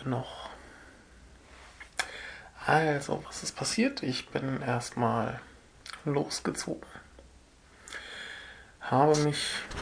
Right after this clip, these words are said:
ich nehme das Mikro hier wieder ein bisschen dichter dran. Muss ich nicht so schreien. Ähm, <laughs> hab erstmal versucht, mich um meine Akkreditierung zu kümmern. Juhu.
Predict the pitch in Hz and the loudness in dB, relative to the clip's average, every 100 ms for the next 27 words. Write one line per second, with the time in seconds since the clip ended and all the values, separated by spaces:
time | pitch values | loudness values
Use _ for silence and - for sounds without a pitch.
0 | - - - 139 - - - 139 - - | -2 -4 -4 -2 0 -2 -2 -4 -2 -2
1 | 139 139 - 139 - - - - - - | 0 8 8 8 -8 -14 -12 -12 -14 -8
2 | 131 135 139 131 - - 117 - - 202 | -2 4 6 4 2 4 4 2 2 6
3 | 202 202 - - - - - - - - | 6 4 -4 -16 -16 -10 -8 -8 -14 -18
4 | - - - 156 - 123 120 - - - | -10 0 8 8 8 4 2 2 4 2
5 | - - - - - - - - - - | 2 -2 -4 -10 -16 -12 -8 -8 -8 -10
6 | - - 127 127 117 120 - - - - | 0 8 8 8 6 2 -6 -6 -2 0
7 | 170 - - - - - - - - - | -2 -2 -4 -4 -6 -20 -20 -18 -10 -8
8 | - - - - 127 117 - 143 143 - | -6 4 8 10 10 6 -2 -4 -4 -6
9 | - - - 143 139 143 - - - - | -8 -8 0 2 2 0 -4 -16 -20 -20
10 | - - - - - - 160 - 202 180 | -20 -10 -2 0 2 2 2 2 4 6
11 | 175 - 160 - 180 170 170 175 - 196 | 6 4 -2 -2 -2 0 0 2 2 4
12 | 196 | 2